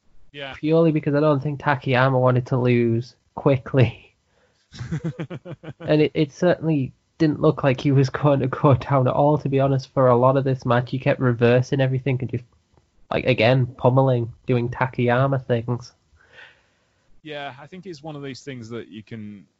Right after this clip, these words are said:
Speaker 1: you kind of, like, can do in,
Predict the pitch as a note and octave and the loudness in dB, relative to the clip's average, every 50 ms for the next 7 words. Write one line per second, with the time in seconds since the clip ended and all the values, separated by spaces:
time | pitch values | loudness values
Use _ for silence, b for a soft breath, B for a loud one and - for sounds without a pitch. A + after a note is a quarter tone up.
0 | _ _ - _ _ _ _ _ _ _ _ _ _ _ A#2+ - _ C#3+ C3+ C3 | _ _ -20 _ _ _ _ _ _ _ _ _ _ _ -20 -20 _ -18 -18 -16
1 | B2+ A#2+ G#2 _ A2 G#2+ G2+ - _ _ G#2 G#2 G2 F#2+ F2+ G#2 G2+ G2+ G2 F#2 | -16 -18 -20 _ -18 -18 -18 -18 _ _ -20 -20 -20 -18 -14 -12 -10 -10 -10 -12
2 | F#2 F2 - _ _ _ _ _ _ _ _ _ _ _ _ - _ - G#2 G2+ | -14 -16 -18 _ _ _ _ _ _ _ _ _ _ _ _ -20 _ -16 -14 -14
3 | G2+ G2+ G2 F#2+ G2 G2 E2+ | -14 -14 -14 -16 -18 -18 -20